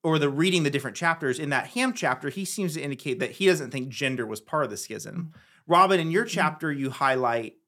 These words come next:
Speaker 1: the role of transatlantic women writers, and we'll get into the specific, um,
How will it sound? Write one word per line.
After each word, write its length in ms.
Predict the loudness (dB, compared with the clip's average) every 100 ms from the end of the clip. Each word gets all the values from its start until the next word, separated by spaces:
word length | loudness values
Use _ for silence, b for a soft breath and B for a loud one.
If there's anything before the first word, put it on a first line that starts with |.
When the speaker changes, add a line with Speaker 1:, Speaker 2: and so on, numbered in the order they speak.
| _ _
Speaker 1:
the 120 | -6
role 280 | 0 2 4
of 120 | 2
transatlantic 720 | -4 -6 -6 -4 -4 -4 -6 -4
women 480 | -2 0 -2 -4 -8
writers, 400 | 0 0 0 -2
and 100 | -2
we'll 100 | -2
get 200 | -2 -2
into 240 | -2 -6 -6
the 100 | -8
specific, 600 | -8 -8 -8 -8 -8 -8
um, 340 | -6 -4 -6